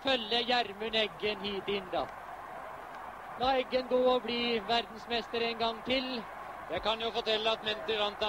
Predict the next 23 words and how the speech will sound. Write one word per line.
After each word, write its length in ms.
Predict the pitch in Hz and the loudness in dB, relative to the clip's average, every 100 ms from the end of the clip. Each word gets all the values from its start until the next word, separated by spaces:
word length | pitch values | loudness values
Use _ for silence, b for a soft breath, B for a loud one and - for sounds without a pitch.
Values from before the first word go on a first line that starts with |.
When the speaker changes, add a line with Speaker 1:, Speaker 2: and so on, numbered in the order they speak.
| 202 | 2
Speaker 2:
er 80 | 202 | 0
et 120 | 208 | 0
minutt 400 | 220 214 214 - | -2 0 -2 0
og 140 | 220 220 | 2 2
elleve 340 | 233 208 214 226 | 0 0 0 0
sekunder 560 | - 226 226 214 226 226 | 0 2 0 2 0 2
etter, 360 | 233 - 240 | 0 0 -2
så 160 | 220 214 | 0 0
dette 260 | 214 202 226 | -2 0 2
er 220 | 214 196 | 2 2
ren 300 | 196 214 214 | 2 2 0
utklassing 640 | 196 - 208 202 208 220 196 | -4 0 0 2 0 0 0
også 300 | 185 220 220 | 0 0 2
på 120 | 196 202 | 2 2
siste 320 | 226 - 202 | 0 0 -2
etappen. 400 | 202 214 208 254 240 B B - | 0 0 2 0 0 B B -2
Og 100 | 220 | 2
Gjermund 400 | 220 220 202 214 | 4 4 0 0
har 160 | 208 208 | 0 2
slått 320 | 208 214 - | 2 0 2
fast 320 | 196 196 - | 0 0 -2
at 240 | 202 - 180 | -2 0 2
her 240 | 196 | 2